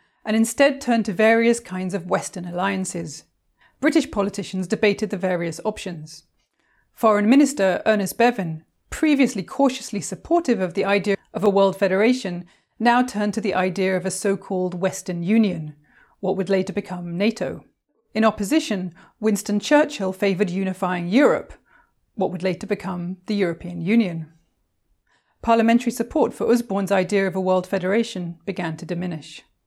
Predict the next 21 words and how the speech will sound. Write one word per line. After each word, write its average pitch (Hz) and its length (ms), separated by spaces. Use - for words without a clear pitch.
But 262 120
nonetheless, 269 600
Usborne 277 380
and 202 100
his 190 100
colleagues 220 480
continued 247 560
preparing 196 460
for 202 100
the 190 80
People's 180 380
Congress. 185 640
But - 120
by 233 120
nineteen 262 460
fifty, 202 680
it 247 100
was 220 160
already 185 320
too 175 200
late. 175 420